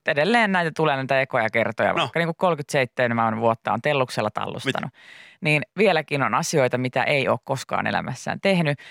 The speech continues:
Speaker 1: Ja tänään mä teen sellaisen yhden asian.
Speaker 2: Mikä se on?
Speaker 1: Mä menen yksin elokuvateatteriin.
Speaker 2: Oi, joo, Jennin yksinään. <laughs> Jenni yksinään.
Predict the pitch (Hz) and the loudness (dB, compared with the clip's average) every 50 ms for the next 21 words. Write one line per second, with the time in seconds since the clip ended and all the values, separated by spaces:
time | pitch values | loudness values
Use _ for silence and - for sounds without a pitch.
0 | - _ - 160 - 156 151 143 127 120 113 113 113 - 113 110 113 113 120 - | -20 _ -10 -6 -2 -2 0 0 0 0 -2 -2 -2 -2 -2 -2 -2 -4 -6 -8
1 | - - 135 - - 120 - - - 127 - - - 139 - - - - - _ | -10 -12 -10 -10 -8 -8 -8 -8 -10 -12 -12 -12 -10 -8 -8 -8 -8 -10 -14 _
2 | _ _ - - - - _ _ - 247 233 220 202 - 226 220 - - - 131 | _ _ -20 -20 -20 -20 _ _ 0 2 4 4 4 2 2 0 0 -2 -2 -2
3 | - 127 - 113 113 113 - - - - - - - - 190 - - - 359 - | 0 0 0 0 -2 -2 -4 -6 -4 -4 -4 -6 -6 -10 -8 -2 2 2 2 2
4 | - - - - - - - - 226 175 120 113 120 151 170 180 170 160 160 156 | 2 -2 -2 -2 0 0 0 0 2 2 2 2 2 2 2 2 2 2 2 2
5 | 156 165 160 - - - 151 139 127 123 120 113 101 - _ _ - - - - | 2 2 2 0 0 0 0 2 2 2 0 0 -2 -6 _ _ -20 -20 -20 -20
6 | _ - - - - 120 - _ - - 220 202 160 143 - - 139 - - - | _ -18 -16 -14 -14 -16 -16 _ -6 -4 -2 0 0 0 0 0 -2 -2 -4 -4
7 | - 82 76 69 - | -4 -2 -2 -2 -2